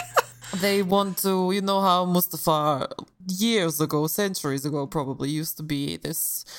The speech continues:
beautiful, lush green planet, and it's not that anymore. Well, they want to restore it to, uh, what it was. And I think that's, uh,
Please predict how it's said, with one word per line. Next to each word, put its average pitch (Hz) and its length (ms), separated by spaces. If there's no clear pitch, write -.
beautiful, 151 760
lush 151 480
green 139 360
planet, 131 480
and 147 180
it's - 240
not 156 280
that - 300
anymore. 139 500
Well, 165 420
they 160 320
want 147 340
to 143 560
restore 139 540
it - 240
to, - 320
uh, - 220
what 131 240
it - 100
was. - 560
And 180 220
I 202 100
think 202 260
that's, 214 360
uh, 202 320